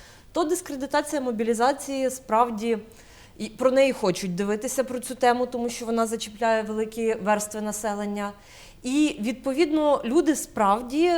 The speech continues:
подивившись якісь там розважальні ролики в Тіктоці, формують свою думку. Часто, дійсно, Тікток формує думку активніше, ніж новини. І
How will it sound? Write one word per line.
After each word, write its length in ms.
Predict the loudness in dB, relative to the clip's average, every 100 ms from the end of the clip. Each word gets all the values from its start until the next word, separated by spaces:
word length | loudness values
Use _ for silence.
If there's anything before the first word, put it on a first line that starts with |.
| 2
подивившись 640 | 0 2 -2 -4 -4 -6
якісь 220 | -8 -10 -6
там 180 | -4
розважальні 580 | -4 -6 0 0 2 -2
ролики 380 | -2 -2 -4 -8
в 40 |
Тіктоці, 720 | -10 -12 -6 -2 -2 -2 -4 -4 -6
формують 540 | -2 0 2 0 -2
свою 300 | -8 -6 -6
думку. 460 | -4 -2 -2 -4 -10 -18 -20 -20 -20 -4
Часто, 480 | 0 0 -2 -4
дійсно, 800 | -4 -4 -6 -4 0 2 2 0
Тікток 380 | -10 -4 -2 -2
формує 440 | -4 -4 -2 0 0
думку 680 | -2 -6 -6 -4 0 0 -2
активніше, 640 | -6 -4 -6 -4 -6 -6
ніж 220 | -6 -4 -6
новини. 360 | -6 -6 -10 -18 -20 -20 -20 -20 -16
І 320 | -8 0 0